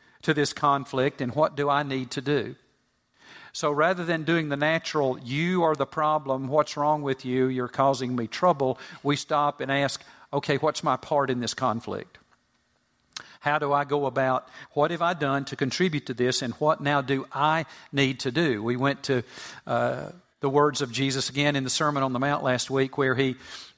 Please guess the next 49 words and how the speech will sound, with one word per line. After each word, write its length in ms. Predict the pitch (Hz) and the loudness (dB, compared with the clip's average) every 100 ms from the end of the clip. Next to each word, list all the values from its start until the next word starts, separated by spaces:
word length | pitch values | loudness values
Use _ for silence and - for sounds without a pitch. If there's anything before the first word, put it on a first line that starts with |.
| - 147 | -6 -4
with 280 | 131 139 - | 0 0 0
old 320 | 156 170 170 - | 0 0 0 0
ancient 440 | 151 165 - 160 | 0 0 -2 -4
Jewish 400 | 131 156 151 135 | 0 0 2 0
humor, 340 | 175 196 131 131 | 0 0 2 0
humor 280 | 151 147 139 | 0 0 2
by 200 | 131 123 | 4 4
exaggeration, 920 | 123 135 123 127 139 156 - 131 127 - - - | 2 0 0 0 2 2 0 -4 -6 -10 -18 -4
he 140 | 143 139 | -2 0
said, 220 | 160 139 | 0 0
"When 160 | 151 | 0
you're 140 | 151 143 | 2 0
in 60 | |
a 40 | 131 | 0
conflict, 640 | 165 170 170 139 131 139 | 4 4 4 0 0 0
don't 220 | 139 151 - | 0 -2 0
try 120 | 151 | -2
to 60 | |
take 220 | 117 151 143 | 0 -2 -2
the 60 | |
speck 340 | - 165 160 147 | -2 0 0 2
out 160 | 135 | 0
of 60 | 127 | 0
your 80 | 113 | -2
brother's 340 | 147 156 123 | 0 0 0
eye 160 | 127 131 | 0 0
when 200 | 139 135 | -2 -4
you 60 | |
have 140 | 131 127 | -2 0
a 40 | |
log 480 | 117 151 170 131 127 | -2 0 0 0 -2
in 120 | 127 | -6
your 160 | 127 143 | -2 0
own, 420 | 156 98 104 120 - - - - | 0 0 -8 -16 -20 -20 -14 -8
a 60 | |
plank 480 | 120 - 165 160 - | -6 0 0 0 -4
in 140 | 139 135 | -4 -2
your 180 | 127 | 2
own. 380 | 156 151 107 - - - - - | 2 2 -2 -12 -18 -16 -12 -2
And 220 | 135 127 | 0 0
first, 520 | - 185 160 151 - | 2 2 4 0 0
take 200 | 156 151 | 0 0
the 80 | - | -2
plank 340 | - 156 147 | 0 0 2
out 140 | 143 135 | 0 0
of 80 | 123 | -2
your 160 | 123 | 0
own 240 | 160 180 135 | 0 2 2
eye, 300 | 120 131 | 2 0